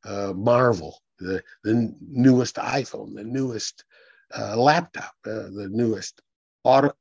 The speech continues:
um, A I or electric car.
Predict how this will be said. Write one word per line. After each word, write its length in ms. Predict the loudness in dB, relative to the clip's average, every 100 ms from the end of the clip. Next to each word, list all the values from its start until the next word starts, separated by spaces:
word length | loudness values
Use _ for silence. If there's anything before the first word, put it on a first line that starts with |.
| _
um, 380 | -16 -14 -14 -18 _ -20 _ -20 -20 _ 0
A 220 | 6 8
I 480 | 8 6 6 4 2
or 260 | 0 -2 -6 _ -10
electric 680 | 0 4 4 0 -10 -12 -8
car. 460 | -2 0 -2 -6